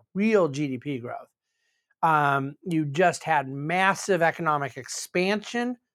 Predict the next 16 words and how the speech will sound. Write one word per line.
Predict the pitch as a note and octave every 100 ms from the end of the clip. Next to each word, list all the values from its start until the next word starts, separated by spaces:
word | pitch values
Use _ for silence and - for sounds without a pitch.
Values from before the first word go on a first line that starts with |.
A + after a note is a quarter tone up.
| _ -
optimism, | F#3 G3+ G#3 A#3+ A3+ A3+ G3 A3+ A#3 A#3 _ -
growth, | D3 D#3+ F3+ G3+ A3 A#3+ _
prosperity. | - D#3 - - G3 G#3+ A#3 B3 C#4+
It | - _ _ _ _ _ -
was | D#3+
a |
tremendous | - F#3 E3+ F3+ A3+ B3+ B3+ A#3 A3 -
decade | G#3+ G3+ G3+ E3+ C#3+
in |
the | D3
nineteen | D3+ D3+ - D3
eighties. | D3 C3+ A#2+ A#2+ A#2
Of | C3
course, | - E3+ F3+ F3
we | E3 D#3
know | E3 F3 F3+ F#3